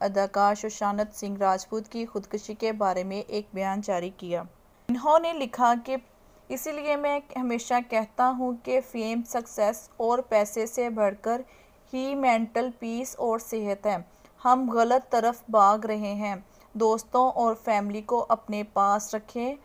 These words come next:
गाड़ी और बैंक बैलेंस को नहीं। सु-, सुशांत सिंह जैसे कामयाब इंसान का ऐसे जाना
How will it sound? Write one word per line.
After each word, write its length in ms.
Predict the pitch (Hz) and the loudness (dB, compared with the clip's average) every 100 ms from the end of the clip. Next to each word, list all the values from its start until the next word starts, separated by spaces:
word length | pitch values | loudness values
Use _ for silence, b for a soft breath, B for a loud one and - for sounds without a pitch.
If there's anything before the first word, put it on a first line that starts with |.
| b b 214 | b b -4
गाड़ी 480 | 220 208 202 220 247 | 2 4 4 2 -4
और 320 | - 214 208 | -2 0 0
बैंक 360 | 196 208 233 233 | 2 0 0 0
बैलेंस 380 | 220 202 208 - | 0 2 -4 -6
को 260 | 226 233 | -6 -2
नहीं। 420 | 240 214 196 185 175 b b b - | -2 -2 -4 -10 -12 b b b -10
सु-, 180 | 254 247 _ _ | -8 -8 _ _
सुशांत 760 | - - 285 277 277 233 220 247 | -10 -6 -4 -2 2 4 4 -2
सिंह 320 | - 262 233 | -2 -2 -2
जैसे 500 | 208 214 196 196 220 | 0 2 2 2 -4
कामयाब 640 | 233 - 220 208 214 226 233 | -4 -4 -2 0 2 2 2
इंसान 460 | 247 233 233 208 196 | -4 -2 2 2 2
का 180 | 214 226 | 2 2
ऐसे 480 | - 214 202 233 233 | 2 0 0 -4 -4
जाना 500 | 214 202 190 196 | -2 0 2 0